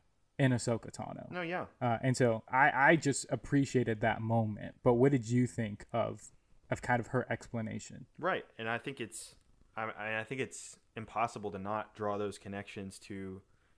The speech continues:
Speaker 2: you know, obviously Ahsoka's coming from that Jedi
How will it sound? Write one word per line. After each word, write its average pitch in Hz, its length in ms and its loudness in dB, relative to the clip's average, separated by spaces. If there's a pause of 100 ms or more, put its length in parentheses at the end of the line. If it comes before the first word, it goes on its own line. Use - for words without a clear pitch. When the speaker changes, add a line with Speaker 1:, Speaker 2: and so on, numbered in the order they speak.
Speaker 2:
you 113 80 -6
know, 98 280 -6 (1080)
obviously 110 1040 -4 (300)
Ahsoka's 120 560 -4
coming 123 400 -8
from 107 560 -8 (320)
that 104 280 -4
Jedi 101 600 -2